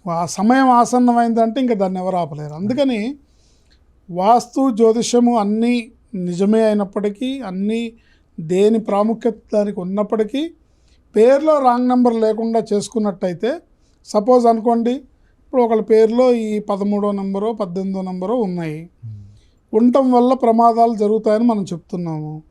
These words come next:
Speaker 1: ఈ ప్రమాదాల బారిన పడకుండా ఉండాలంటే వాటి, దాన్ని సరి చేసుకోవడం ద్వారా, ఒకవేళ వాళ్ళు వెళ్ళే ఇంటికి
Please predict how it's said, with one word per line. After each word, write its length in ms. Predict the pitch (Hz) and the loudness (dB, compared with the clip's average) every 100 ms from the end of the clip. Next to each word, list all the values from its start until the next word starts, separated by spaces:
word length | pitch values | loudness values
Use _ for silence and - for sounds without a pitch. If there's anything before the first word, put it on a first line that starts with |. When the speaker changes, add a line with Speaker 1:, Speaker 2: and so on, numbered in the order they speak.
| _ _ - | _ _ -6
Speaker 1:
ఈ 80 | 240 | -4
ప్రమాదాల 640 | 254 233 240 262 269 262 | 0 2 2 2 2 2
బారిన 340 | 254 247 240 240 | 2 4 2 2
పడకుండా 500 | 220 220 214 226 226 | 0 -2 -2 -2 -2
ఉండాలంటే 760 | 208 208 208 202 185 165 175 | -2 0 0 0 -4 -6 -6
వాటి, 280 | 180 190 202 | -6 -4 -2
దాన్ని 300 | 196 202 202 | 0 -2 -2
సరి 220 | 151 185 | -4 -2
చేసుకోవడం 460 | 220 226 - 214 196 | 0 0 0 -2 -2
ద్వారా, 420 | 170 160 170 180 - _ _ _ - | -4 -6 -6 -8 -12 _ _ _ -10
ఒకవేళ 520 | 185 180 214 254 277 | -4 2 4 6 4
వాళ్ళు 360 | 277 269 262 247 | 4 4 4 2
వెళ్ళే 540 | 220 226 247 277 269 | 2 4 6 6 6
ఇంటికి 800 | 262 247 254 247 269 277 277 277 | 4 4 4 4 0 0 -2 -6